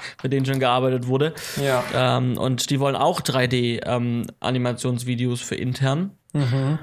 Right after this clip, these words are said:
Speaker 1: Und dann kam noch so eine Recruiti-, äh, Recruiting-Firma, die eben, ähm, äh, ja, Nachwuchs für, für Firmen,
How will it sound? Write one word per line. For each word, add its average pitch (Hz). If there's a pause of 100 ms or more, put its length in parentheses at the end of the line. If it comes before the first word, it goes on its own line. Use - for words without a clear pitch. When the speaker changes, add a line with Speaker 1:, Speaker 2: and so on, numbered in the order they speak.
(260)
Speaker 1:
Und 196
dann 190
kam 180
noch 180
so -
eine 156
Recruiti-, 151
äh, -
Recruiting-Firma, 135
die 123
eben, 117
ähm, 117
äh, 117
ja, 117
Nachwuchs 135
für, 127
für 127
Firmen, 143